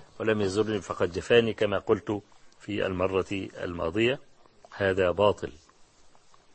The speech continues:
ويسأل سائل برضو عن حديث: "علموا أولادكم الصلاة لسبع واضربوها، واضربوهم عليها لعشر وفرقوا بينهم في المضاجع"، فهذا حديث حسن. و <coughs>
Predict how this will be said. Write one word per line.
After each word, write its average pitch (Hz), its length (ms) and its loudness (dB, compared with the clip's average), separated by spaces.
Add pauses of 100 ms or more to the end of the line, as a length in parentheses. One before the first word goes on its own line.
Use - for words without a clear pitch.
(680)
ويسأل 147 1000 10
سائل 135 240 8
برضو 127 280 8
عن 113 120 10
حديث: 123 320 -2
"علموا 117 340 2
أولادكم 107 600 4 (840)
الصلاة 113 540 2
لسبع 95 480 -2
واضربوها، 92 680 -2 (100)
واضربوهم 95 640 -6 (640)
عليها 101 460 2
لعشر 95 420 2
وفرقوا 95 500 -2
بينهم 95 360 2 (400)
في - 100 -12
المضاجع"، 127 600 10
فهذا 107 420 0
حديث 95 400 -4 (320)
حسن. 82 340 -2 (1800)
و 147 380 12
<coughs> 139 40 6